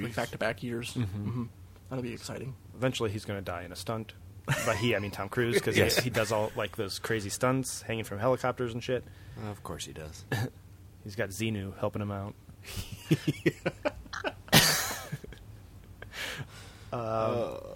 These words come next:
Speaker 3: <laughs> August third, the new Predator came out.
Speaker 2: Yeah, I never saw the Predator. The
Speaker 3: Uh,
Speaker 2: new
Speaker 1: I
Speaker 2: one.
Speaker 1: haven't seen it yet.
Speaker 3: I haven't seen it either. It looks all right.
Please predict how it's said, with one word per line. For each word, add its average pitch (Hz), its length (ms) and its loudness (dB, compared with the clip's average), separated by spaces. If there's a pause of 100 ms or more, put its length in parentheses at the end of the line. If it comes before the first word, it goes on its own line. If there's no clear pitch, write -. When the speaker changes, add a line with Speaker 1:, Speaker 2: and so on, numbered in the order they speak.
(100)
Speaker 3:
<laughs> - 0 - (200)
August 160 440 12
third, 151 600 12 (200)
the 131 120 8
new 127 280 6
Predator 120 440 6
came 104 280 -6
out. 107 280 -4 (640)
Speaker 2:
Yeah, 110 160 10
I - 20 10
never 107 200 10
saw 92 140 6
the 80 60 -4
Predator. 82 480 -6 (340)
The 143 60 4
Speaker 3:
Uh, - 40 6
Speaker 2:
new 95 80 4
Speaker 1:
I - 60 6
Speaker 2:
one. 151 80 12
Speaker 1:
haven't 151 160 6
seen 117 160 0
it - 60 -4
yet. 120 60 2
Speaker 3:
I 117 40 6
haven't 107 160 2
seen 104 140 -2
it 98 80 -2
either. 104 240 -2 (800)
It 139 280 6 (160)
looks 127 220 2
all 92 100 2
right. 92 260 -2